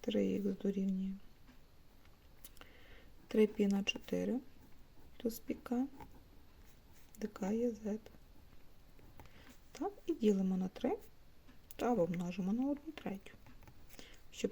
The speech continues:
три і три в нас скоротилися. Х дорівнює. Тут теж при множенні на три, одну третю, три і три скоротиться.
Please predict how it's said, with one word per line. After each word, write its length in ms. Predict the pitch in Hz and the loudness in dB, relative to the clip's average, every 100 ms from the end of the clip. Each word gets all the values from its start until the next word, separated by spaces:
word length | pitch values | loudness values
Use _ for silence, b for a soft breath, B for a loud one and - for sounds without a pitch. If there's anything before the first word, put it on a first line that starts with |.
| - | 0
три 240 | 214 202 | 6 6
і 60 | 190 | 6
три 260 | - 220 | 4 2
в 120 | 294 220 | 4 2
нас 160 | - - | -2 -6
скоротилися. 880 | - - 196 185 - 185 185 - - B B - - | -10 -2 -2 -2 -4 -10 -10 -14 -18 B B -16 -6
Х 120 | 359 | 2
дорівнює. 600 | 262 190 180 185 - - - | 4 4 -2 -4 -8 -10 -2
Тут 240 | 370 - | -2 0
теж 320 | - 175 202 - | -2 -2 -2 -4
при 140 | 208 202 | 2 4
множенні 500 | 202 196 196 190 196 | 6 6 4 4 4
на 140 | 190 - | 2 0
три, 160 | 202 - | -4 0
одну 220 | 190 208 | 0 0
третю, 300 | 202 196 196 | 0 0 0
три 220 | 190 - | -2 0
і 40 | 190 | 0
три 200 | - 196 | 0 -6
скоротиться. 760 | - - 185 180 - - 311 | -6 -6 -4 -4 -6 -8 -8